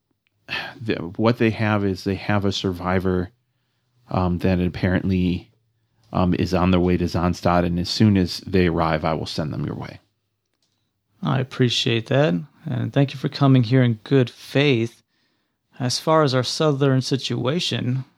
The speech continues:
Speaker 2: I believe that's why my father is sending troops here to help with the undead plagues that we've been hearing about,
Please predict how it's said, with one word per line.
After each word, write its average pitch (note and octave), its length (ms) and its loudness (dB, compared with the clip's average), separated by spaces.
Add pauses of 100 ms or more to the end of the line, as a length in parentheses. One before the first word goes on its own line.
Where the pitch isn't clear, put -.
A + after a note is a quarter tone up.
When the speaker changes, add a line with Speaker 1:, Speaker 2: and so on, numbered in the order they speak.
(140)
Speaker 2:
I C#3 160 -2
believe C3+ 300 2
that's C#3 300 0
why C#3+ 180 2
my C3+ 160 2
father C#3+ 380 2
is C3 120 0
sending D3 260 4
troops - 400 -2
here C#3 260 2
to C#3+ 200 -4
help D3+ 280 0
with D#3 140 -2
the D#3+ 180 2
undead D#3 500 0
plagues D3+ 760 -2
that C3+ 180 -2
we've B2 160 0
been A#2+ 120 0
hearing A#2+ 280 -2
about, C#3 380 -2